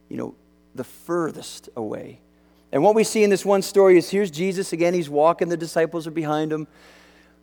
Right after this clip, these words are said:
And he's walking, and they look down the road, and, and what's, who's coming but a leper?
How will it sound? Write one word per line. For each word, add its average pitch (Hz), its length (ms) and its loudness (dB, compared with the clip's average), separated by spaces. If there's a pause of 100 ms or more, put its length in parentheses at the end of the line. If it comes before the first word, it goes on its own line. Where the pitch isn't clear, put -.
(220)
And 160 140 4
he's 170 200 0
walking, 190 340 4
and 156 100 2
they 160 80 6
look 214 300 2
down 190 160 6
the 185 80 2
road, 175 300 6
and, 139 180 0
and 143 220 -4
what's, 156 200 -6
who's 175 280 -10
coming 190 320 -8
but 127 160 -6
a 110 80 -8
leper? 107 680 -14